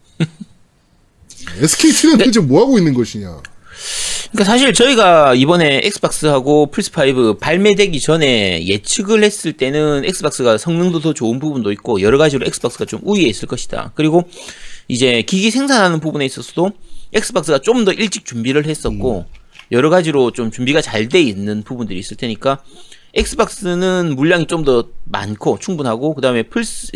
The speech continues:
Speaker 2: 플스 쪽에서는 코로나나 이런 여파로 인해서 공장 못 돌리는 이런 부분들 때문에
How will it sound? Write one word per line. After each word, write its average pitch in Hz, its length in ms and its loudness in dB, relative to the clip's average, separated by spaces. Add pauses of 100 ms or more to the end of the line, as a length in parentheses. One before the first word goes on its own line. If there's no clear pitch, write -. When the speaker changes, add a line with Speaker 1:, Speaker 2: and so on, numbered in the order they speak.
(120)
Speaker 2:
플스 - 280 -4
쪽에서는 160 580 -2 (440)
코로나나 190 440 4
이런 147 240 2
여파로 127 280 0
인해서 110 200 -4
공장 127 320 2
못 95 100 -4
돌리는 135 300 2
이런 127 160 0
부분들 123 300 -4
때문에 123 400 0